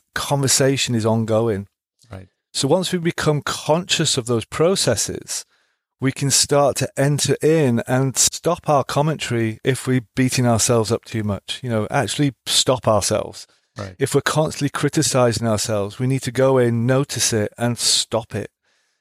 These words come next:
Speaker 1: And then once we've put a pause on that commentary,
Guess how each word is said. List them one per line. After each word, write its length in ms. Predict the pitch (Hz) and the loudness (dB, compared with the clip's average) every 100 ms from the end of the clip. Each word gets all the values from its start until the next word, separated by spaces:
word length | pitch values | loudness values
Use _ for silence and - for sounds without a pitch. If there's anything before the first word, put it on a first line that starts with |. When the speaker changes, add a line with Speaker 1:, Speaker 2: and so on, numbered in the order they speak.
| _ - | _ -4
Speaker 1:
And 360 | 117 117 120 | 0 2 2
then 340 | 123 127 127 127 | 4 4 2 2
once 320 | 135 135 - | 0 0 -2
we've 480 | 131 127 117 - - | 0 2 0 -2 -6
put 180 | - 135 | -6 -4
a 60 | - _ | -4 _
pause 680 | - - 143 135 110 104 - | -4 2 4 4 2 0 -2
on 160 | 120 113 | 0 0
that 160 | - | -2
commentary, 760 | - 165 185 127 - 117 107 | -2 0 2 0 -2 -4 -6